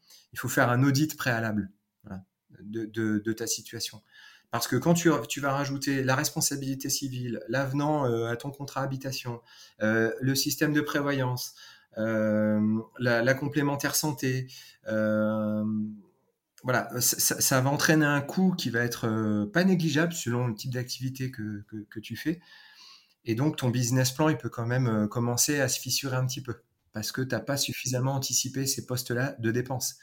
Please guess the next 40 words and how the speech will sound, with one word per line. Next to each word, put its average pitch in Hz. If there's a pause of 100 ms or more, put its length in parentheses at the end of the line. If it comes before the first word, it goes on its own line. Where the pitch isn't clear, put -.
(160)
C'est -
une 139
couverture. 143 (320)
Le 208
principe 127
de 123
l'assurance, 127
c'est 107
que 135 (200)
tu -
payes 160 (800)
en, 113
pour, 117
euh, 107
être 120
bien 127
indemnisé 131
dans 127
des 110
conditions 123
que 135
tu -
auras 107
déterminées 120
à 117
l'avance 127
avec 113
ton, 110
ton 107
conseiller 117
en 113
assurance, 127 (560)
euh, 104 (240)
au 123
cas 147
où 131
il 131
arrive 143
quelque 135
chose. 139